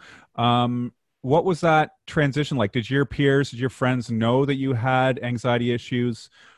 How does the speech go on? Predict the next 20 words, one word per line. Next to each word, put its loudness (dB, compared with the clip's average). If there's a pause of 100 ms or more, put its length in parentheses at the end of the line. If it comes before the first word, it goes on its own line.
(220)
Um, 0
were 2
they, 0
y-, -4
you -4
know, 0
did -2
they 4
understand 0
it? -2 (100)
And 0
how, 0
what 0
was -4
the -4
response 0
when 0
you 0
decided 0
to -4